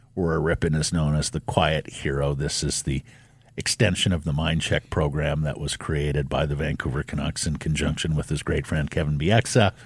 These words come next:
on mental health awareness. Categorically the most courageous hockey player I have ever covered. And I might have said that even without knowing anything about mental health there, <laughs> because he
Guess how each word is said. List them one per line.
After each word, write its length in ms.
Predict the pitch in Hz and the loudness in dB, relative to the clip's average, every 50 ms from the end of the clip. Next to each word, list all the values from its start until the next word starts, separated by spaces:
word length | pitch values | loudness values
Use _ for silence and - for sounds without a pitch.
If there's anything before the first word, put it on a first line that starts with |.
| - - - - _ - _ _ _ _ _ - - _ _ _ - - - - - - - | -20 -20 -20 -20 _ -20 _ _ _ _ _ -20 -20 _ _ _ -20 -20 -20 -20 -20 -4 0
on 200 | - 117 104 101 | 2 4 4 4
mental 340 | 113 113 120 - - 104 95 | 4 4 4 4 2 2 2
health 380 | - - 117 104 98 - - - - - | 4 4 4 4 4 2 -2 -6 -2 2
awareness. 760 | 123 104 90 95 107 120 123 123 123 123 107 101 - - - - - - - - - - - - _ _ - _ _ - _ - - | 2 4 4 6 8 8 10 10 10 8 8 6 4 2 -2 -6 -10 -20 -20 -20 -20 -20 -20 -20 _ _ -20 _ _ -20 _ -18 -10
Categorically 1000 | - - 208 220 233 254 233 185 185 196 196 190 190 180 - - - 180 180 165 | 0 4 6 6 8 6 6 6 8 10 10 10 8 8 4 4 4 6 6 6
the 320 | 143 120 139 156 175 180 180 | 6 6 6 6 8 8 6
most 680 | 165 147 143 143 147 151 139 - - - - - - - | 8 8 8 8 8 8 6 6 4 2 0 -4 -8 -4
courageous 720 | - - 143 120 120 127 131 131 117 123 123 - - - | 2 4 6 8 8 8 8 8 8 8 6 6 4 2
hockey 400 | - - 110 110 - - 110 98 | 2 4 4 4 4 2 -2 -2
player 520 | - - 113 104 101 101 98 92 95 - | 0 2 4 6 6 6 6 6 4 4
I 160 | - 95 95 | 4 2 2
have 380 | 87 104 90 87 82 80 - - - | 4 2 2 0 0 -4 -10 -6 -4
ever 260 | 101 101 - 92 85 - | -2 0 0 0 -2 -2
covered. 460 | - - - 78 73 - - - - - - - - - - - - - - | -2 0 0 0 0 -2 -6 -8 -10 -16 -20 -20 -20 -20 -20 -20 -20 0 4
And 100 | 143 139 | 6 8
I 60 | 139 | 8
might 200 | 135 143 175 240 | 8 8 8 6
have 120 | 247 175 - | 6 6 4
said 320 | - - 185 160 151 139 | 4 6 6 6 6 6
that 280 | 139 139 139 135 - - - | 6 8 8 6 6 2 0
even 320 | 165 151 135 143 143 127 | 2 2 4 4 6 6
without 420 | 123 113 - 139 127 143 143 - | 6 6 6 6 4 4 4 4
knowing 340 | 151 147 139 147 151 147 139 | 6 6 8 8 8 8 8
anything 400 | 139 143 147 139 - 156 143 143 | 6 6 6 4 4 2 2 4
about 280 | 139 127 131 131 - - | 4 6 6 6 6 6
mental 360 | 143 127 123 - 139 120 104 | 4 4 4 4 4 2 4
health 320 | 104 123 123 131 - - - | 6 6 4 4 2 2 4
there, 200 | 131 127 127 139 | 6 6 6 6
<laughs> 20 | |
because 440 | 131 - - - - - - - - | 4 2 -2 -2 -2 -2 -2 -2 -2
he 180 | - 123 110 | -2 -6 -6